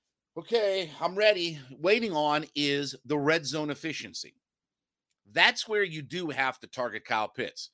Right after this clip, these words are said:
And I know the coach got upset. It's not fantasy football and all this kind of stuff. And I get those, and I get that percentage of the fan base is upset. "I, I got Kyle Pitts on my fantasy team, and I'm not getting,"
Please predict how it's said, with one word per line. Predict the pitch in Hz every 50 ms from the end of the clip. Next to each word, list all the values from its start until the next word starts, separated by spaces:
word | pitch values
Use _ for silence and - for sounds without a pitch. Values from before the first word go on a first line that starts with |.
| _ _ _ _ _ -
And | 131 139 151
I | 180 220 240
know | 220 208 196 190 190 185 180 185 185 175 156 147 _ _ _ _ _ _ _ _ _ _ _ _ _ _ _
the | - 131
coach | - - 165 175 175 -
got | - 180 175 180
upset. | 180 151 - - - 147 143 147 147 143 143 - -
It's | 120 - - -
not | 143 147 139
fantasy | - - 165 156 160 165 156 - 170 165
football | 143 - 156 151 143 147 - 131 131 131 135 131 131 123
and | 120 120
all | 117 120 120
this | 110 117 -
kind | - - 123 117 113
of | 104
stuff. | - - 90 90 95 90 - _ _ _ _ _ - 135
And | 147 170
I | 190 208
get | 196 196 202 196
those, | - 180 175 180 170 - -
and | - 151 160 170
I | 180 202
get | 170 165 190 156 -
that | 170 156 147 _
percentage | - 160 151 - - 156 143 143 123
of | 139 131
the | 131
fan | - - 131 123 123 117
base | 101 117 113 113 110 - - - _ _ _ _ _ _ -
is | 139 143 123 107
upset. | 143 - - - - 135 98 73 67 _ _ _ _ _ _ _ _ _ _ - 110
"I, | 123 139 139 139
I | 143 143
got | 151 175 165 - -
Kyle | - 180 165 160 -
Pitts | - - 180 139 - 156
on | 147 131
my | 135 135
fantasy | 123 - - 165 165 165 160 143 135 - 131 113
team, | - - 139 135 131 127 123
and | 127 123 135
I'm | 143 143
not | 143 143 131 -
getting," | 135 139 120